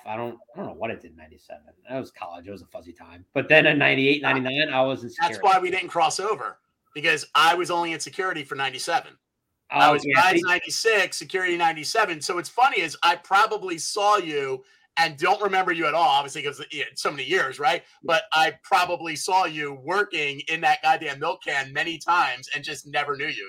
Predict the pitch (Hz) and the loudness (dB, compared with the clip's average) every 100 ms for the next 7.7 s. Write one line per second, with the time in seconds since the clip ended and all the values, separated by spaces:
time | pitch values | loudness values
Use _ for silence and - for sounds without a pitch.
0 | 110 139 156 156 156 175 180 151 156 160 | -8 -2 0 0 0 0 0 0 2 2
1 | 131 135 127 - 156 - - 120 123 135 | 2 -2 -2 2 2 2 -4 -6 -2 0
2 | 127 127 120 135 117 120 123 120 - _ | 0 -2 -4 -8 -4 -2 -2 -2 -6 _
3 | - 143 131 113 170 175 180 180 185 202 | -10 -4 -2 -2 2 2 2 0 0 0
4 | - 160 170 180 156 160 151 156 160 143 | 2 0 0 0 0 -2 -4 -4 -2 0
5 | 135 131 127 113 151 120 123 131 131 160 | 0 0 -4 -6 -4 -4 -6 -2 2 4
6 | 190 170 165 170 131 123 123 113 - 120 | 4 4 2 2 2 2 -2 -6 -6 -4
7 | 123 120 110 - 107 107 | 0 0 -2 -6 -6 -6